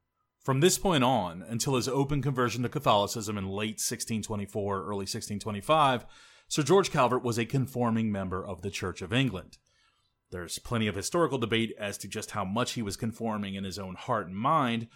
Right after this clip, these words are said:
or when he was out of the public eye, but throughout his college years and his entire political career, he was by all outward appearances a Protestant. He would have to be.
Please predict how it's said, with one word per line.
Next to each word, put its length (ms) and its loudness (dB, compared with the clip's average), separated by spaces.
or 80 0
when 120 4
he 80 2
was 240 -2
out 180 4
of 80 -4
the 80 -6
public 380 -2
eye, 400 2
but 120 0
throughout 320 2
his 120 2
college 340 4
years 340 0
and 80 -4
his 120 -4
entire 420 0
political 420 0
career, 540 -4
he 120 0
was 140 4
by 160 4
all 320 4
outward 320 2
appearances 640 -2
a 100 -6
Protestant. 800 0
He 80 -12
would 100 -8
have 220 0
to 100 -8
be. 280 -14